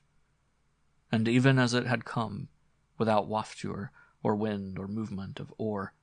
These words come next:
the barge put out on a sea covered with the fallen, fading petals of sunset. Quickly it vanished from view, while the desert lost those ancient asphodels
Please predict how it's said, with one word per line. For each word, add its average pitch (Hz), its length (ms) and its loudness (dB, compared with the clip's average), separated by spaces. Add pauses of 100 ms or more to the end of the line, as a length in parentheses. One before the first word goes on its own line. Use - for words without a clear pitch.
(560)
the 117 80 2
barge 110 440 4
put 107 200 0
out 98 260 -6
on 98 140 -6
a 92 60 -8
sea 92 400 -6
covered 90 380 -8
with 95 120 -12
the 101 80 -6
fallen, - 440 -4 (520)
fading 127 480 -2 (260)
petals - 520 -4 (140)
of 131 120 -8
sunset. - 560 -6 (1800)
Quickly 120 340 8
it 107 80 2
vanished 101 440 -2
from 107 220 -4
view, 101 300 -2 (580)
while 104 180 4
the 104 100 -2
desert 98 400 -2
lost 98 440 -4
those 101 320 -4 (100)
ancient 98 440 -4
asphodels 101 760 -6